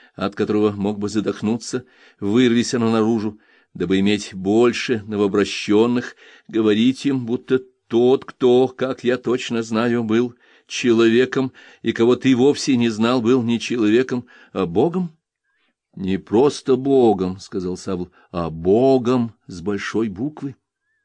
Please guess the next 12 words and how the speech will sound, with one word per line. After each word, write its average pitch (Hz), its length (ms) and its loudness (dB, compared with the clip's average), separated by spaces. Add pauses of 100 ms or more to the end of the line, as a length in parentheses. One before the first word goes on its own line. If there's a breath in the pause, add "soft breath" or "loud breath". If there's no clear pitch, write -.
(1080)
В - 120 -10
результате, 180 1000 0
когда 180 300 -6
на 185 100 -2
следующее 180 800 -2
утро 98 500 -4 (480)
от 107 260 -4
Иакова 131 520 2
прибыла 101 380 0
очередная 104 680 -2
группа 98 400 -2
доброжелателей, 95 1160 -2